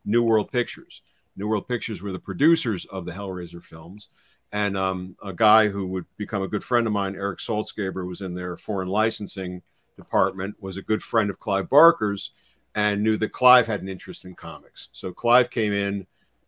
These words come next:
to the Epic offices in New York and got together with Archie, and, uh, and they had a meeting,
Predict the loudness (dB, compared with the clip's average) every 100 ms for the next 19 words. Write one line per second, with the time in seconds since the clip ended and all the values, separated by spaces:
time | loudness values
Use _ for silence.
0 | -8 -4 -2 -2 -2 0 0 0 0 -2
1 | -2 -6 -6 -6 -6 -4 0 4 4 2
2 | _ _ _ _ -6 -2 -2 -4 -6 0
3 | 4 4 4 2 2 2 2 0 -2 -6
4 | -6 -12 _ _ -12 -6 -6 -6 -2 -2
5 | -2 -4 -8 -12 -10 -10 -12 -16 _ -6
6 | -2 -2 -4 -6 -6 -4 -4 -4 -6